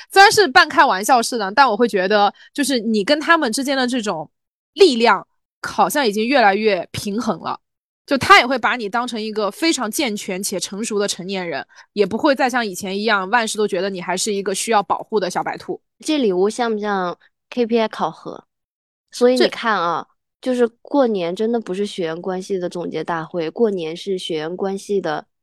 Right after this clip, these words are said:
Speaker 2: 公司聚会。
Speaker 1: <laughs> 谁要抽到跟老板一起合照，并跟老板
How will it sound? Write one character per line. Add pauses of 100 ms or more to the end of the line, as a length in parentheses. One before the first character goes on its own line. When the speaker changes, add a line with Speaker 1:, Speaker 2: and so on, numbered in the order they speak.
(200)
Speaker 2:
公
司
聚
会。 (240)
Speaker 1:
<laughs>
谁
要
抽
到
跟
老
板
一
起
合
照，
并
跟
老
板